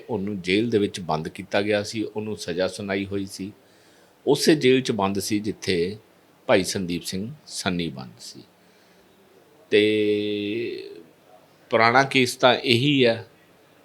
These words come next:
ਲੇਕਿਨ ਜਿਹੜਾ ਨਵਾਂ ਤਾਜ਼ਾ ਘਟਨਾਕ੍ਰਮ ਹੋਇਆ, ਭਾਈ ਸੰਦੀਪ ਸਿੰਘ ਸੰਨੀ ਨੇ ਉਹਨਾਂ ਦੇ ਉੱਤੇ, ਤਿੰਨ ਦੇ ਉੱਤੇ ਹਮਲਾ ਕੀਤਾ। ਜਦੋਂ ਇਹਨੂੰ, ਉਹਨਾਂ ਨੂੰ ਪਤਾ ਲੱਗਿਆ ਕਿ ਇਹ ਸਿੱਖਾਂ ਦੀ ਨਸਲਕੁਸ਼ੀ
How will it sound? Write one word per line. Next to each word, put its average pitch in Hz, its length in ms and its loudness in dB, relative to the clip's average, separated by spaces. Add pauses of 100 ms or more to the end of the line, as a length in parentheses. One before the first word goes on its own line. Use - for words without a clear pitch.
ਲੇਕਿਨ 104 300 0
ਜਿਹੜਾ 113 200 4
ਨਵਾਂ 107 340 -2
ਤਾਜ਼ਾ 107 340 2
ਘਟਨਾਕ੍ਰਮ 107 640 -4
ਹੋਇਆ, 90 520 0 (800)
ਭਾਈ 104 140 6
ਸੰਦੀਪ 104 380 -2
ਸਿੰਘ 107 220 -4
ਸੰਨੀ 104 400 -4
ਨੇ 80 260 -6 (640)
ਉਹਨਾਂ 135 220 -2
ਦੇ 117 80 4
ਉੱਤੇ, 110 240 2
ਤਿੰਨ 107 480 0
ਦੇ 98 80 0
ਉੱਤੇ 117 260 0
ਹਮਲਾ 95 420 4
ਕੀਤਾ। - 480 -6 (500)
ਜਦੋਂ 113 320 0
ਇਹਨੂੰ, 117 280 -6 (180)
ਉਹਨਾਂ 120 200 -8
ਨੂੰ 117 120 -4
ਪਤਾ 104 240 0
ਲੱਗਿਆ 101 320 2
ਕਿ 110 160 -4
ਇਹ 107 40 2
ਸਿੱਖਾਂ 104 500 -4
ਦੀ 98 220 -4
ਨਸਲਕੁਸ਼ੀ 98 880 -4